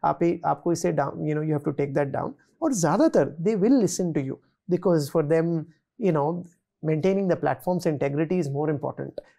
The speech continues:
than one or two or ten videos which are out there। But आप क्या उस बंदे या बंदी के पीछे जा सकते हो, immediately उसे पकड़ सकते हो? ये करना बहुत डिफिकल्ट है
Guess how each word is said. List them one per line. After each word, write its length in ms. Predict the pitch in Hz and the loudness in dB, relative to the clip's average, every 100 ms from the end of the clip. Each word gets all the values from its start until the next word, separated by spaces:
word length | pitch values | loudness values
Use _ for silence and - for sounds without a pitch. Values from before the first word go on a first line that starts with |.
| _ | _
than 140 | 254 202 | 0 2
one 180 | 147 156 | 2 0
or 100 | 151 | 0
two 140 | 160 | -2
or 140 | 156 | -2
ten 240 | 143 131 131 | -2 -4 -2
videos 280 | 139 135 131 | -2 -2 -2
which 220 | 139 135 | -4 -6
are 100 | 131 | -8
out 120 | 123 | -10
there। 520 | - - _ _ - | -12 -14 _ _ -2
But 80 | 220 214 | -2 0
आप 280 | 165 185 - | 0 0 0
क्या 180 | 233 226 | 2 2
उस 380 | - 175 - 185 | 2 -4 -4 -2
बंदे 420 | 156 147 160 196 | -2 2 4 4
या 120 | 190 | 4
बंदी 340 | 151 147 165 | 2 2 2
के 140 | 185 196 | 2 0
पीछे 320 | 180 170 175 | -2 0 0
जा 180 | 143 139 | 0 0
सकते 300 | 156 160 170 | -2 -2 0
हो, 80 | 156 | 0
immediately 500 | 143 165 170 165 160 | 2 2 0 0 0
उसे 160 | 143 | -2
पकड़ 320 | 143 123 170 | -2 -2 -2
सकते 300 | 170 175 - | -2 -4 -2
हो? 200 | 170 202 _ _ - | -2 -4 _ _ -6
ये 80 | 254 | -4
करना 320 | 180 180 214 | -4 -4 -4
बहुत 400 | 180 123 147 143 | -6 -6 -6 -6
डिफिकल्ट 440 | 143 - - | -10 -14 -16
है 60 | - | -20